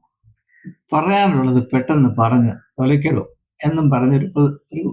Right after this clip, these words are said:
ഒരു, ആ, ആ, സഹോദരൻ, ഈ കൂട്ടായ്മയിൽ പങ്കെടുക്കുന്ന ഒരു സഹോദരൻ, അഭ്യുദയകാംക്ഷിയായ ഒരു സഹോദരൻ പ്രതികരിച്ചത്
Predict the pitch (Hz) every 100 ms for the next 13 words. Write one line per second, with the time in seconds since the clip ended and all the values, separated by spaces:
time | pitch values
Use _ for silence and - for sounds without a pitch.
0 | 147 143 143 143 _ _ _ _ _ 135
1 | 123 123 123 120 120 - - _ _ _
2 | _ _ - 254 143 143 135 123 131 131
3 | 98 - _ _ _ _ _ _ _ _
4 | _ _ _ 156 156 156 147 147 143 143
5 | 143 127 120 120 113 110 120 135 147 -
6 | 113 107 117 117 120 139 - _ _ 147
7 | 143 - 202 185 170 135 113 113 - 101
8 | 95 - - - - - 127 117 113 -
9 | _ _ _ _ _ _ _ 160 180 180
10 | 175 160 185 170